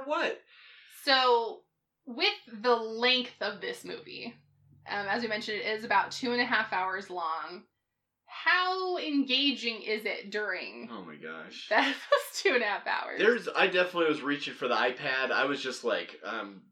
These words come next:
Speaker 1: "This is boring." Like,
Speaker 2: It did,
Speaker 1: it wasn't
Speaker 2: it
Speaker 1: so much
Speaker 2: definitely had a problem with pacing,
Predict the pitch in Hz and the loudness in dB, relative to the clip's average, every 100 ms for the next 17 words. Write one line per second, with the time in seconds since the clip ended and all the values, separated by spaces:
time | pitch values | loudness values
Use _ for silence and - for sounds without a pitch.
0 | - 107 95 90 90 107 120 123 123 120 | -12 -10 -10 -20 -6 0 2 2 -2 -4
1 | 120 120 - 101 101 - - - - - | -8 -12 -4 -2 -2 -8 -20 -20 -20 -20
2 | _ _ 247 240 339 359 285 285 285 311 | _ _ 2 4 4 8 8 8 6 6
3 | 370 392 392 359 285 240 - 226 220 185 | 6 2 0 0 0 2 2 2 2 -8
4 | - - - - - - - | -10 -10 -10 -12 -14 -14 -16